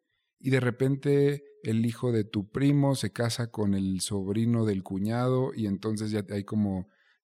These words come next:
tu tío también se vuelve de algún modo tu cuñado. Está raro,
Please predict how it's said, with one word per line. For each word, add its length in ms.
tu 320
tío 460
también 340
se 100
vuelve 520
de 100
algún 200
modo 180
tu 120
cuñado. 260
Está 220
raro, 380